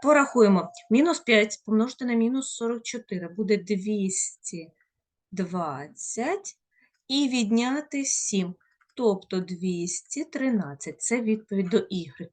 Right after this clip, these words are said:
першого. Далі мінус п'ять ми можемо, множимо на мінус два, буде мінус десять, і ще тих мінус сім, мінус сімнадцять. Тому відповідь дана система матиме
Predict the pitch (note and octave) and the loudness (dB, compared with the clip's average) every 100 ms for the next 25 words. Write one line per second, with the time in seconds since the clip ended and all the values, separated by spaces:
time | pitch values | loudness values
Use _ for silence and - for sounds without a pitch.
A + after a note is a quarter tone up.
0 | - D#3+ C#3 - - F#3 C4+ - - - | -10 -8 -8 -8 -4 -2 -4 -8 -18 -2
1 | G3 G#3+ F#3 F#3+ C#4+ D#4+ D4 - B3 G#3+ | 4 6 6 6 6 4 0 0 2 4
2 | G3+ G#3+ G#3 G3 F#3 G3 G3+ - A#3 G#3+ | 4 0 2 0 -2 -2 -4 -2 0 0
3 | G#3+ G#3+ G#3 G3+ F#3 F3 E3+ F3 F#3 F#3 | 0 0 0 -2 -2 -4 -6 -4 -2 0
4 | F3 F3+ F#3+ C#4 D4+ D#4 - - - A#3+ | 0 -2 0 0 0 -6 -8 -20 -8 -4
5 | - B3+ - A3+ A3 A3 G3 F#3+ - - | -2 -4 0 0 2 0 2 -2 -2 -4
6 | A#3 A#3 D4 F#4+ _ _ _ G3+ G#3+ G3+ | 0 0 -2 -6 _ _ _ -2 0 0
7 | G#3 A3 G#3+ _ _ - - A3 G#3 D#3+ | 0 -2 -4 _ _ -6 -2 2 2 0
8 | - D3+ - A3 C4 A3 A3 - F#3+ F3+ | -6 -14 -4 -2 0 -2 -2 -4 -6 -6
9 | F#3 E3 D#3+ - F#3 - F4+ D#4+ A3 G#3+ | -6 -8 -10 -10 -8 -6 -4 0 2 0
10 | G#3+ G3 | 0 -4